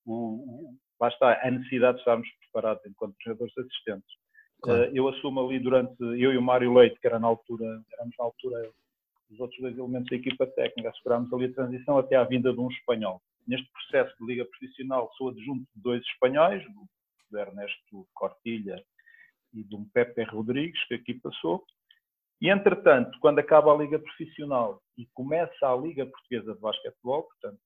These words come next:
Speaker 1: sob a égide da Federação, é o Mário Leite, que, do, que já tinha sido <laughs> meu adjunto, curiosamente.
Speaker 2: Uhum.
Speaker 1: Portanto, eu, eu penso que o Varense tem uma coisa que é uma coisa muito, muito característica, ou seja, preferencialmente,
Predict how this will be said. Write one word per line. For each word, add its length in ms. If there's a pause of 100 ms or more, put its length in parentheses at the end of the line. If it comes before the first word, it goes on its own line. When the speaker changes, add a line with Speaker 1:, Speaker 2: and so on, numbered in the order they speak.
(300)
Speaker 1:
sob 200
a 80
égide 400
da 100 (120)
Federação, 480 (540)
é 80
o 80
Mário 420
Leite, 380 (240)
que, 80 (1080)
do, 80
que 580
já 220
tinha 340
sido 220
<laughs> 140
meu 140
adjunto, 500
curiosamente. 540 (100)
Speaker 2:
Uhum. 60
Speaker 1:
Portanto, 280
eu, 200
eu 120
penso 320
que 100
o 60
Varense 320
tem 80
uma 220
coisa 360
que 60
é 40
uma 260
coisa 220
muito, 540 (840)
muito 240
característica, 760
ou 140
seja, 400 (800)
preferencialmente, 1400